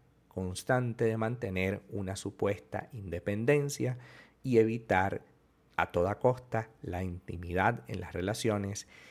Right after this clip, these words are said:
y la conexión emocional. Por lo tanto, esta persona no entiende que tener una pareja significa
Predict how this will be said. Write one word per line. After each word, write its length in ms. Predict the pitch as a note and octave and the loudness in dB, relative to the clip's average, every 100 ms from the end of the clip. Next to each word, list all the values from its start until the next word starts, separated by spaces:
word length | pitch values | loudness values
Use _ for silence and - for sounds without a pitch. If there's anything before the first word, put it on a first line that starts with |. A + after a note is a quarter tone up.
| - - | -20 -4
y 100 | G#2 | -2
la 180 | F2+ - | -2 -2
conexión 760 | F#2 E2+ - - B2 A2+ G#2 - | -4 -4 -8 -4 0 0 -2 -8
emocional. 720 | F#2+ E2 - - - - - - _ _ _ _ _ _ - - - - - | -14 -12 -10 -10 -10 -10 -12 -14 _ _ _ _ _ _ -20 -20 -20 -16 -12
Por 160 | - | -8
lo 120 | D2+ | -6
tanto, 540 | - A2 A2+ G2+ G2+ A2 | 4 6 6 2 2 2
esta 300 | F#2 - F2 | 0 -4 -4
persona 560 | F2+ - A2 G#2 F#2+ | -4 -2 0 0 -2
no 100 | F2 | -4
entiende 760 | E2+ E2 A2+ A#2+ A#2 A2 A#2 C3+ | -6 -6 -2 0 0 2 2 0
que 140 | - | -6
tener 280 | - F#2 F#2 | -6 -4 -4
una 220 | F#2+ G2+ | -4 -2
pareja 540 | G#2+ G#2 F#2+ - G#2 F#2+ | 0 2 0 -2 -8 -6
significa 840 | - G2 A2+ - G2 F2+ F#2 F2+ | -8 -4 -6 -4 -4 -4 -6 -6